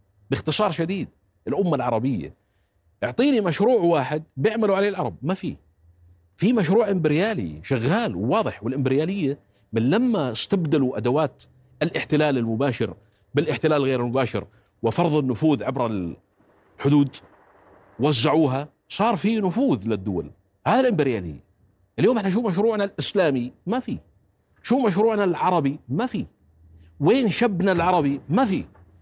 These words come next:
إذا بتيجي للواقع العربي الآن وإحنا بنتفرج على الكيس هاي كلياتها، بتقول الله أكبر، كل هاي خطة؟ آه، خطة،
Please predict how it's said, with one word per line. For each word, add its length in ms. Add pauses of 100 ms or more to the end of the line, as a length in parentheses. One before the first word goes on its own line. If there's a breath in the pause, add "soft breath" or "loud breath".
(760)
إذا 120
بتيجي 340
للواقع 460
العربي 360
الآن 560
وإحنا 200
بنتفرج 500
على 120
الكيس 460
هاي 140
كلياتها، 560 (520)
بتقول 460 (260)
الله 320
أكبر، 280 (180)
كل 160
هاي 100
خطة؟ 360 (160)
آه، 120
خطة، 380